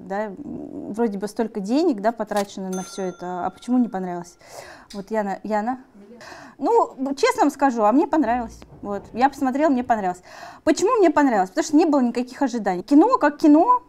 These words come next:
ну, обычный сказочный сериальчик. Успех Питера Джексона нельзя повторить. Многие из нас пересматривают трилогию каждый год, некоторые почаще, да.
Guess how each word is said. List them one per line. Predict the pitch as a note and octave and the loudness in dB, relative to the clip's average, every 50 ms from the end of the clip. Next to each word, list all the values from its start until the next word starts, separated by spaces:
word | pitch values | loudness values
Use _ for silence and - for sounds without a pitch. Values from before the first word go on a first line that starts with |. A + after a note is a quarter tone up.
| _ _ - | _ _ -8
ну, | - A#3 B3+ C4 B3 G#3+ F#3+ - - F3 D#3 D#3 D#3 - - | -2 0 0 0 0 -2 -4 -6 -6 -6 -6 -8 -8 -2 -2
обычный | A#3 A3+ C#4 G#4+ - - - F#4 D4 B3+ A#3 A3 G#3 G3+ G3 F#3+ F#3+ F#3 F#3+ G3+ | 0 4 4 2 2 2 2 2 2 2 0 -2 -4 -4 -6 -6 -8 -10 -12 -10
сказочный | - - C#4 E4+ E4+ F4 - - - A#3+ G#3+ G3+ G3 F#3+ F#3+ F#3 F#3 F3+ F3+ F3 D#3+ E3+ - F#3+ F#3+ G3 | 0 2 4 4 4 2 -4 -4 -6 -6 -4 -4 -6 -6 -8 -8 -8 -10 -10 -10 -12 -10 -10 -10 -10 -10
сериальчик. | - - A3+ G#3 G#3 A#3 A#3+ - G#4 - B3 - | -8 -6 -2 -2 -2 -2 -4 -6 -8 -8 -6 -6
Успех | C4+ B3+ - - F#4+ F#4+ - | -6 -4 0 0 0 0 0
Питера | - D4+ - C#4+ C#4 | -4 -2 0 0 0
Джексона | B3 A#3+ E4 G#4+ G#4 - - D4 C4 A#3+ A3 G#3+ G#3 G3+ G3 | 0 2 0 0 -2 -2 -2 0 0 0 0 -2 -2 -4 -6
нельзя | - D2 G#2+ D3+ F3 E3+ G#3+ A3+ A#3 B3 B3+ B3 B3+ A3+ | -8 -10 -12 -12 -12 -10 -8 -4 0 0 0 2 0 0
повторить. | - - - - - G3 F#3 F3 E3+ E3+ | -2 -2 -16 -14 -10 -10 -8 -8 -8 -8
Многие | G3 F#3 G3 A#3 A#3+ A3 F#3+ F#3 F#3+ | -8 -6 -4 -4 -4 -4 -4 -6 -8
из | F#3+ | -2
нас | A#3 C4+ C4+ | -2 -2 -2
пересматривают | - - G#3+ G#3 G#3 - A#3 B3 B3 - A#3 G3+ G3 F#3 F#3 F#3 | -2 -8 -10 -10 -6 -2 -4 -2 -2 -4 -8 -6 -6 -6 -6 -8
трилогию | G3 F#3+ F#3+ G3+ A3+ B3+ A3 G#3 F#3 F3+ | -8 -6 -4 -4 -4 -4 -4 -6 -8 -8
каждый | - G#3 G3+ G3 F#3+ G3 | -8 -8 -8 -8 -10 -10
год, | E3+ E3 E3+ E3 - - | -10 -8 -12 -12 -12 -12
некоторые | F3 F3 G3 G3+ G3+ G#3 - F3 F3 F3 E3+ E3+ | -12 -10 -10 -10 -10 -10 -10 -10 -10 -8 -8 -10
почаще, | E3+ - F3+ F3+ F3+ - G#3 A3+ A3+ - - G3 | -8 -10 -10 -10 -8 -8 -8 -8 -8 -10 -12 -10
да. | F3+ G3+ A#3 | -6 -6 -6